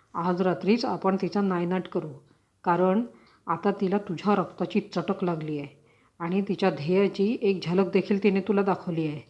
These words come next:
फक्त आता प्रत्येक पाऊल विचारपूर्वक, सतर्कतेने पण लवकर उचललं पाहिजे, कारण उद्याच पौर्णिमा आहे. उद्या ती तिचं सावज गिळंकृत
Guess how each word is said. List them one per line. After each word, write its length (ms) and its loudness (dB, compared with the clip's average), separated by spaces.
फक्त 340 -4
आता 380 6
प्रत्येक 540 -2
पाऊल 200 2
विचारपूर्वक, 760 0
सतर्कतेने 720 2
पण 220 0
लवकर 400 2
उचललं 360 2
पाहिजे, 320 -6
कारण 220 0
उद्याच 380 2
पौर्णिमा 380 0
आहे. 240 -8
उद्या 380 4
ती 420 2
तिचं 220 0
सावज 460 0
गिळंकृत 480 4